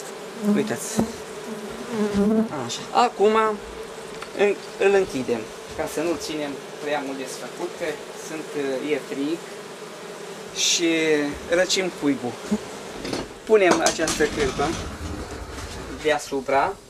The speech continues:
care, uh, ține, uh, foarte mult la umiditatea din, uh, să nu plece umiditatea în jos pe rame. Uh, dacă observarăți, uh,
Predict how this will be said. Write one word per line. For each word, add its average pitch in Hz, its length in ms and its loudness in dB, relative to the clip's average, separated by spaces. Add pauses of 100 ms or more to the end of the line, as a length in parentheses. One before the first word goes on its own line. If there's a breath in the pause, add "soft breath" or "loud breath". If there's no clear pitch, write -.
(580 loud breath)
care, 185 680 6 (100)
uh, 180 160 6
ține, 214 320 8
uh, 185 720 8
foarte 196 340 4
mult 185 320 0
la 175 140 6
umiditatea 170 760 2
din, 165 180 -2
uh, 151 480 4 (220)
să - 200 2
nu 180 120 2
plece 190 300 -2
umiditatea 156 800 0
în 170 120 -2
jos 170 200 -2
pe 156 200 4
rame. 120 260 4
Uh, - 840 4
dacă 175 240 4
observarăți, 180 840 4
uh, 196 460 8